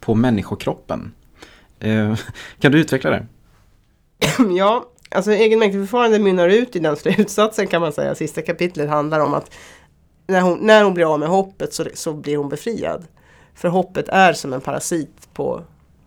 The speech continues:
Speaker 2: på människokroppen. Lever som en parasit på, i symbios med människohjärtat eller vad jag skriver. Och, eh, detta är väl ingen allmän utsaga om hoppet kanske,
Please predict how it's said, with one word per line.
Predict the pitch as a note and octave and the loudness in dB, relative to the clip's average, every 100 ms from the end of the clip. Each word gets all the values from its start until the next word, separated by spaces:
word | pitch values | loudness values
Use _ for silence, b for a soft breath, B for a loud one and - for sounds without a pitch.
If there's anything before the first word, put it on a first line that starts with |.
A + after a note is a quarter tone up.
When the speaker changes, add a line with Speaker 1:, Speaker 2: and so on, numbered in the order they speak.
| _ - | _ -10
Speaker 2:
på | |
människokroppen. | D3 B2+ D3 - D3+ E3 | -6 -6 -8 -10 -6 0
Lever | F3 F3 D#3 | 2 2 0
som | D3 C#3 | -4 -6
en | C3+ | -6
parasit | - C#3 - C3+ _ | -8 -8 -8 -12 _
på, | C3 C3 - _ b b - | -6 -6 -8 _ b b -12
i | |
symbios | F3 F3 E3+ F3 E3 - | 0 2 2 2 2 0
med | D#3 | -4
människohjärtat | D3+ D3+ D3 D3 D3+ D3+ C#3 - | -4 -6 -6 -4 -4 -4 -8 -8
eller | C3+ | -10
vad | C3+ | -10
jag | - | -12
skriver. | - - D#3+ B B B B B B B B B - | -14 -14 -16 B B B B B B B B B -4
Och, | - G3 G3 - | 2 2 2 2
eh, | G3 G3 G3 | 4 4 4
detta | G#3 G3+ | 4 2
är | G#3+ | 0
väl | A3 | 0
ingen | G#3 F#3+ | 2 2
allmän | F3+ D#3+ E3+ | 2 2 2
utsaga | G3+ F#3 E3 D3+ D#3 | 0 0 0 0 0
om | D#3 | -2
hoppet | D3 - D#3 D#3 | -4 -4 -8 -4
kanske, | E3 D3+ - D#3 D3+ | -2 -2 0 0 0